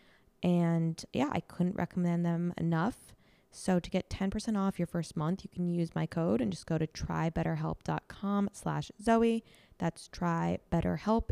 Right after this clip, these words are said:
H E L P dot com slash Z O E for ten percent off your first month. Try it again. You'll love it. I promise. Anyways, back to the show. Um, so now I kind of wanted to talk about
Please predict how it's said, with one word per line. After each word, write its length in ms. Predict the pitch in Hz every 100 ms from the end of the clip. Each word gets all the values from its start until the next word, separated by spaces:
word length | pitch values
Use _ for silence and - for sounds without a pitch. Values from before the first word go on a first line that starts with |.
| -
H 160 | -
E 40 | 165
L 100 | 165
P 360 | - 208 214 -
dot 200 | - -
com 300 | - - 170
slash 280 | - - - 180
Z 180 | 87
O 140 | 80 240
E 200 | 277 294 - _ -
for 160 | 180 180
ten 220 | - 320
percent 300 | - 294 285
off 180 | 269 -
your 120 | 214
first 260 | - 202 -
month. 260 | 165 - - _ - _ -
Try 240 | 214 233
it 120 | 226 -
again. 300 | 190 175 180 -
You'll 120 | 180
love 160 | 165 175
it. 220 | 170 - _ - -
I 60 | -
promise. 540 | - - - - - _ _ _ _ _ _ -
Anyways, 240 | 196 180
back 200 | - 151 -
to 40 |
the 100 | 247
show. 240 | 339 330 - - - - - - - - - - - _ _ - _ _ _ _ _ 196
Um, 420 | 190 196 185 - _ _ _ _ _ _ _ _ -
so 180 | - 240
now 320 | 233 240 320
I 120 | 269
kind 280 | - 233 233
of 100 | 311
wanted 220 | 359 302
to 100 | 240
talk 320 | - 190 190
about 440 | 196 185 170 165